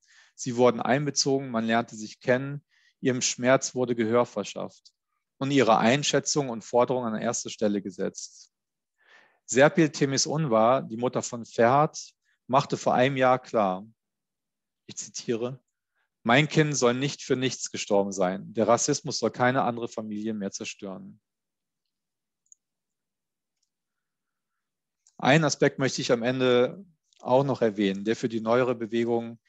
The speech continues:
der Solidarität zentral ist. Seit zweitausendzwölf verstärken sich die Kämpfe von Geflüchteten aus den Kriegsgebieten des Mittleren Osten, die ihre vielfältigen Erfahrungen des demokratischen Aufbruchs aus dem arabischen Frühling nach Europa brachten.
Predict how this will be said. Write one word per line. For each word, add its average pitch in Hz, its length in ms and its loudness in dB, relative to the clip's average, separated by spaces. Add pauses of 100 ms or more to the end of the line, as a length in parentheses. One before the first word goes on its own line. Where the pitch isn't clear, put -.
(300)
der 117 100 0
Solidarität 107 640 2
zentral 98 480 -2
ist. - 320 -10 (300)
Seit 135 240 2
zweitausendzwölf 131 680 2
verstärken 131 500 -4
sich 117 140 -12
die - 100 -18
Kämpfe 131 800 -2 (220)
von 127 180 -6
Geflüchteten 143 680 -4
aus - 180 -6
den 123 120 -10
Kriegsgebieten - 600 -10
des 117 160 -10
Mittleren 113 340 -4
Osten, 143 520 -8 (1000)
die 131 100 0
ihre 135 180 4
vielfältigen 143 580 2
Erfahrungen 131 420 2
des 117 100 -8
demokratischen 123 560 -2
Aufbruchs 117 540 -6
aus 120 140 -4
dem 120 140 -8
arabischen 110 500 2
Frühling 120 380 -6
nach 113 120 -4
Europa 113 400 -2
brachten. 104 640 -12